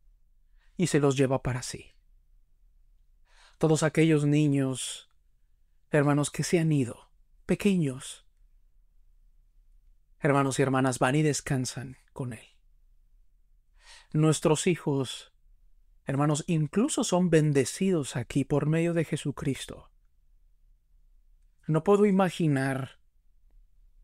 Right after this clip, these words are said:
las veces que Cristo ha bendecido a mis hijos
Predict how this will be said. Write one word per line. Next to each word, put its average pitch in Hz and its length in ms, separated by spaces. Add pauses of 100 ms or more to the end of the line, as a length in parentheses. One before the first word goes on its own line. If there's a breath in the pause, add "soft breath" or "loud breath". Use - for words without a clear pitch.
(3750 soft breath)
las 160 320
veces 190 720 (800)
que 160 200
Cristo 220 520
ha 165 140
bendecido 175 640
a 160 40
mis 147 260
hijos - 600